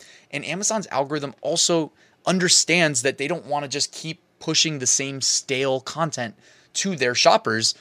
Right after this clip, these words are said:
so they do give new submissions a chance. Of course, also, if you have the ability to run ads, that can help expedite the process.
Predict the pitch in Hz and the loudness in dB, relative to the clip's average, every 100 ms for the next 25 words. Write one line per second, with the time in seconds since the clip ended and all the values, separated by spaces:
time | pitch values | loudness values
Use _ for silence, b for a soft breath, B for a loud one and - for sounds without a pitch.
0 | b - 156 160 139 123 208 143 156 147 | b -12 -2 -2 -2 -6 -6 -4 -4 -4
1 | 117 120 135 165 170 - - 135 101 - | -8 -6 -4 -4 -6 -6 -6 -4 -6 -6
2 | 123 - 120 - 196 113 - 110 - 165 | -8 -10 -4 -2 -2 -4 -6 -6 -2 -2
3 | 110 139 143 127 120 117 113 110 113 113 | 0 -2 -2 -6 -4 -6 -6 -6 -6 -6
4 | 104 101 - 156 147 - b b b - | -8 -6 0 0 0 -4 b b b 0
5 | 139 139 135 - 113 - 107 104 - 117 | 0 0 -4 -4 -4 -2 -4 -6 0 2
6 | - - - | 2 -4 -8